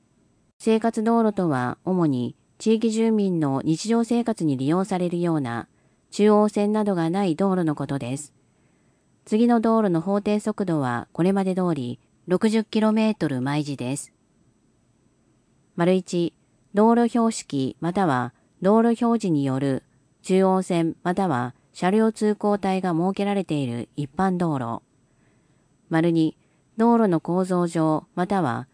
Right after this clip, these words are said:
柵その他の工作物により自動車の通行が往復の方向別に分離されている一般道路。丸三、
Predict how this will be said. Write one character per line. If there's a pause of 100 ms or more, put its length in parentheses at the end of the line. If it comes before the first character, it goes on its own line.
(160)
柵 (140)
そ
の
他
の
工
作
物
に
よ
り (460)
自
動
車
の
通
行
が (200)
往
復
の
方
向
別
に
分
離
さ
れ
て
い
る
一
般
道
路。 (1160)
丸
三、